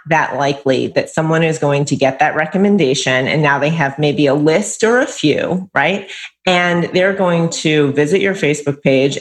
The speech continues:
And what is the biggest opportunity for you to capture that lead? It's to be responsive and to not make them switch channels. So be responsive right on Facebook.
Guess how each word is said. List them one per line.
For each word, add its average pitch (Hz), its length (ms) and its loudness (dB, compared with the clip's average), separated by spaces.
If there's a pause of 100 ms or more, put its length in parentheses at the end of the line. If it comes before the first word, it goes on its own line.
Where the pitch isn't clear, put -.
And 151 260 0
what 170 500 0
is 190 180 0
the 156 180 0
biggest 175 540 0
opportunity 147 640 0
for 139 160 -2
you 135 140 4
to 135 80 2
capture 135 420 -2
that 131 280 0
lead? 147 440 0 (140)
It's - 200 -6
to 156 80 -6
be 151 140 4
responsive 147 960 0
and 143 120 -2
to 143 120 -2
not 135 240 2
make 139 180 -2
them 143 160 0
switch 139 380 -4
channels. 143 500 -2
So 147 100 2
be 143 180 2
responsive 135 600 -2
right 127 160 0
on 123 220 -2
Facebook. 113 480 -4